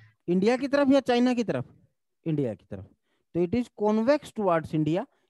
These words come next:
इस तरफ क्या है? कॉन्वेक्स है। चाइना या तिब्बत की तरफ क्या है? कॉनकेव है। ये भी पूछ लिया जाता है कि कॉन्वेक्स हिमालय साउथ की तरफ है कि नॉर्थ की तरफ है? तो साउथ की तरफ, दक्षिण की तरफ है,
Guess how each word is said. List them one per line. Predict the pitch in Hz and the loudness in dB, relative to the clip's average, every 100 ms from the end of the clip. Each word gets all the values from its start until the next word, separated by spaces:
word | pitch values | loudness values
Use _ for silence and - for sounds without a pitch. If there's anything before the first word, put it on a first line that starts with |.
| _ | _
इस | 175 196 - | -8 -8 -4
तरफ | 240 254 - | -4 -2 -4
क्या | 226 | -4
है? | 214 226 | -2 -4
कॉन्वेक्स | - 160 156 185 226 - | -4 -2 0 -2 -4 -6
है। | 226 240 _ _ _ _ _ _ - | -6 -6 _ _ _ _ _ _ -4
चाइना | 202 208 240 | -2 0 0
या | 247 | 0
तिब्बत | 226 196 226 | -2 -2 -4
की | 220 | -2
तरफ | 233 233 - | -4 -4 -2
क्या | 233 | -2
है? | 240 139 110 _ _ _ _ _ _ _ _ | 0 -4 -8 _ _ _ _ _ _ _ _
कॉनकेव | 170 151 117 - 110 90 | -4 -2 -4 -8 -10 -10
है। | 87 95 _ _ _ _ _ _ | -12 -20 _ _ _ _ _ _
ये | 151 196 | 0 2
भी | 196 | 2
पूछ | 185 - | 0 -2
लिया | 151 131 | -4 -4
जाता | 117 110 110 | -4 -8 -12
है | 101 _ - _ _ _ _ _ _ | -16 _ -20 _ _ _ _ _ _
कि | _ | _
कॉन्वेक्स | - 165 180 226 - | -14 -10 -6 -4 -2
हिमालय | 196 175 180 185 185 208 | 0 2 2 0 0 0
साउथ | 202 160 160 - | 4 4 4 -2
की | 226 | 0
तरफ | 233 220 | 2 4
है | 240 | 2
कि | 262 | 4
नॉर्थ | 233 208 190 | 4 4 4
की | 185 | 0
तरफ | 143 120 | 0 0
है? | 120 - _ _ | -4 -10 _ _
तो | |
साउथ | 180 - 190 175 | -2 6 6 4
की | 143 | -2
तरफ, | - 135 | -6 -6
दक्षिण | 127 175 - 156 | -2 -2 0 -4
की | 117 | -2
तरफ | 104 95 - | -4 -6 -10
है, | 113 | -14